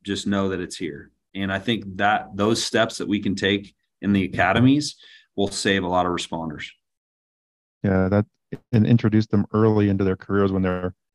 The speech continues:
Speaker 2: motivated, excited. They're not, they haven't even yet come to realize what's in store for them as far as what the, the joys of the job and also the, the sorrows of the job and the challenges that, that are going, going to inevitably take place at some level,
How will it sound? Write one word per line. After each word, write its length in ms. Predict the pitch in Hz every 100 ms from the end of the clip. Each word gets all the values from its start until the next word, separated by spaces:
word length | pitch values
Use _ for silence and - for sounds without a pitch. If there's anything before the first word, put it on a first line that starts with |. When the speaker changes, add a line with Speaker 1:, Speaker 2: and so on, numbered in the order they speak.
| _
Speaker 2:
motivated, 760 | 127 143 143 131 135 135 135 117
excited. 520 | - 135 131 131 123
They're 120 | 113
not, 200 | 127 135 _
they 100 | 131
haven't 200 | 135 135
even 300 | 131 123 107
yet 160 | 123 123 _ _ _ _ _ _ -
come 120 | 135
to 80 | 117
realize 680 | 135 143 127 123 110 107
what's 200 | 110 110
in 60 | 110
store 320 | - 117 117
for 180 | 110 107
them 340 | 101 101 104 101
as 140 | -
far 320 | 104 101 101
as 220 | 98 95 -
what 220 | 107 - _ _ _ _ _ -
the, 120 | 104 104
the 140 | 113 110
joys 400 | 101 113 120 123
of 100 | 123
the 80 |
job 360 | 120 127 135 131
and 100 | 110
also 420 | 107 113 120 113
the, 160 | 110 104
the 140 | 101
sorrows 480 | - 107 135 101 95
of 80 | 92
the 100 | 95
job 300 | 98 95 98
and 100 | 98
the 60 | 95
challenges 540 | - 104 120 104 98
that, 140 | 98 - _ _ _ _ -
that 240 | 104 95 -
are 160 | 98
going, 320 | 98 98 98 -
going 320 | - 110 123 123
to 140 | 127 -
inevitably 760 | 110 110 - 135 120 104 104
take 260 | - 101 95
place 280 | - 101 -
at 120 | 92
some 260 | - 104 95
level, 380 | 95 92 87